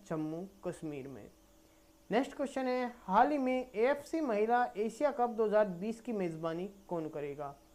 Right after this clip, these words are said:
तो एएफसी महिला एशिया कप दो हज़ार बीस की मेज़बानी करने वाला है अपना देश भारत।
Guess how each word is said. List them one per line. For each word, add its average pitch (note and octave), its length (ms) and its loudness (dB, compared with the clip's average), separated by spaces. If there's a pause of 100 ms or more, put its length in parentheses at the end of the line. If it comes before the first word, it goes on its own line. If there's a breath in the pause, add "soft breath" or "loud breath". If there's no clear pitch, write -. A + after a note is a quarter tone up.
(280 soft breath)
तो B3+ 240 -2
एएफसी C#4+ 440 4
महिला A#3 600 4
एशिया A3 280 0
कप C4+ 160 -2
दो A3 160 0
हज़ार G#3+ 220 4
बीस A3 240 -4
की C4 120 -8
मेज़बानी G3+ 440 0
करने F3 300 -2
वाला F3 260 0
है F#3 320 -4
अपना F3 340 -4
देश D#3 360 -6 (220)
भारत। C#3+ 320 -6